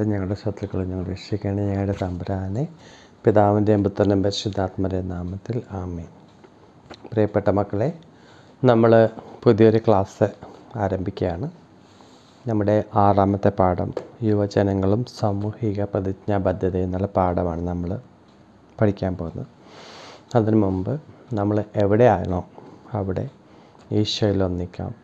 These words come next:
നമുക്ക് ദൈവം തന്ന ഓരോ കഴിവുകളെയും ദൈവത്തിൻ്റെ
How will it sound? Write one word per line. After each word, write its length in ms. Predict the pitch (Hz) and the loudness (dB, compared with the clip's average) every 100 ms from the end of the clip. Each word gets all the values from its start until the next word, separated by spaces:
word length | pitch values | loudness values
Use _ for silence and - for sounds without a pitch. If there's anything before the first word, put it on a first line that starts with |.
| - _ _ _ _ - | -20 _ _ _ _ -4
നമുക്ക് 480 | 107 101 101 - 101 - - _ - - - - _ - | 0 0 -2 -4 -4 -4 -14 _ -20 -20 -20 -20 _ -4
ദൈവം 480 | 120 117 117 117 113 | 4 6 6 6 4
തന്ന 300 | 113 104 98 101 - - - - - | 2 0 0 -4 -8 -20 -20 -20 -6
ഓരോ 360 | 110 107 104 110 | 0 0 2 0
കഴിവുകളെയും 840 | - 110 95 95 92 90 82 92 - - _ - - - _ - | 0 0 2 0 -2 -4 -6 -10 -16 -20 _ -20 -20 -20 _ 2
ദൈവത്തിൻ്റെ 640 | 110 107 107 - 101 101 | 6 6 4 0 0 0